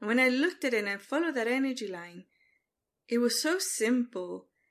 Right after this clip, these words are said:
It was, if you become enlightened, you s-, you don't have to, you're no longer, um, stuck in the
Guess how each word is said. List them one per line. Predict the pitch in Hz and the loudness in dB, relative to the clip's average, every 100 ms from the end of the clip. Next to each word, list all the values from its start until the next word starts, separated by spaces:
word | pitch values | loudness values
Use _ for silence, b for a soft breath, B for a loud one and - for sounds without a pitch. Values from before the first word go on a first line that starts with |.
| _ | _
It | - 220 | -2 0
was, | 226 214 214 214 - - _ _ _ _ _ - | 2 4 4 2 -6 -10 _ _ _ _ _ -8
if | 226 233 | -6 -6
you | |
become | 240 240 285 277 | -8 -4 -2 0
enlightened, | 254 240 262 294 233 214 208 220 | 0 0 0 -2 -6 -6 -8 -8
you | 214 | -8
s-, | 220 - _ _ | -8 -10 _ _
you | - 208 208 | -18 -12 -8
don't | 233 247 247 | -6 -6 -6
have | 262 240 - - | -8 -10 -14 -8
to, | 214 202 202 220 _ _ _ _ | -8 -6 -10 -12 _ _ _ _
you're | 233 | 0
no | 240 269 285 - | 2 4 0 -2
longer, | 214 240 294 233 202 202 - _ _ _ _ _ _ _ _ _ _ _ - | -2 2 2 2 0 -2 -6 _ _ _ _ _ _ _ _ _ _ _ -12
um, | 196 185 180 175 - | -10 -8 -10 -10 -8
stuck | - - - - | -6 -4 -4 -6
in | 220 202 | -8 -6
the | 190 | -8